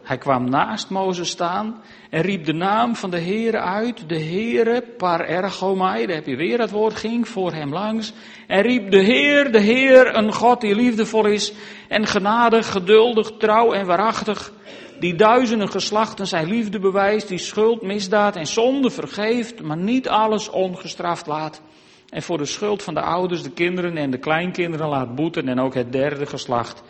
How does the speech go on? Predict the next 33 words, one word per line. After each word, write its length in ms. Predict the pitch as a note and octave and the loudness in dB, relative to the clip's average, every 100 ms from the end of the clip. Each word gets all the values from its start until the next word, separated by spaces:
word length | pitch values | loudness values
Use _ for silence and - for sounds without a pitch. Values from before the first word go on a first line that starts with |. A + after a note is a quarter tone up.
| - - - _ | -20 -20 -20 _
en 160 | C3+ | -4
het 120 | C3 | -4
vierde." 480 | - C3 B2 A#2 A2+ - - - - _ | -4 -2 -2 -2 -4 -8 -20 -20 -20 _
En 160 | - A#2+ | -8 -4
Mozes 680 | A#2+ F#3 G#3+ G#3 F#3+ - - - | 0 2 2 -2 -8 -12 -18 -20
ging 320 | - - A#2+ | -12 -8 -4
niet 340 | A#2 D#3+ F#3+ - - | -2 -4 -6 -14 -14
met 200 | D#3 D3 | -10 -8
God 360 | - C#3+ C3 - - _ | -6 -6 -6 -14 -20 _
in 140 | D#3 | -6
discussie 600 | A#2+ G#2+ F#3+ F#3 - D3 - - - | -6 -4 -2 -2 -4 -12 -14 -18 -10
over 280 | - C#3 C3 | -4 -4 -2
deze 260 | C3+ A2 | -2 -2
moeilijke 460 | A2+ B2+ E3+ D#3+ - | -4 0 0 -2 -8
zin. 380 | - D3+ G#2 - - _ _ _ _ _ _ _ _ _ _ _ | -6 -4 -6 -12 -20 _ _ _ _ _ _ _ _ _ _ _
Nee, 320 | D#3 D3 A2 | -4 -4 -4
wat 180 | C3 B2 | -8 -6
staat 320 | - G3+ G#3 | -2 0 0
er? 100 | F#3+ E3+ - - _ | -4 -10 -18 -20 _
Onmiddellijk 720 | D#3 C#3+ F3+ C4 A#3+ A#3 A3+ | 0 2 4 4 2 0 -2
viel 420 | - - A#3+ B3+ | -6 -4 -2 -2
Mozes 540 | A3 G3+ A3+ F#3+ F3+ - | 0 2 2 0 -4 -2
op 200 | G3+ G3 | -2 -2
zijn 380 | - D#3 B2 | -4 -2 -4
knieën 560 | - G#3 A#3 A3+ A#3 A#3 - | -4 -2 -2 -2 -2 -4 -8
en 260 | - C#3+ B2 | -8 -6 0
boog 420 | D3 F#3+ A3 - | 2 2 0 -4
zich 240 | - F#3 | -6 -6
neer. 440 | F3 D#3 C3 - - _ _ _ _ _ _ _ _ _ _ _ _ B5+ _ _ _ _ _ _ _ | -4 -6 -6 -14 -20 _ _ _ _ _ _ _ _ _ _ _ _ _ _ _ _ _ _ _ _
En 180 | - C#3+ | -10 -4
toen 180 | B3 B3 | 2 2
zei 320 | - G3+ F#3+ | 2 0 -2
hij, 240 | E3+ E3+ | -2 -6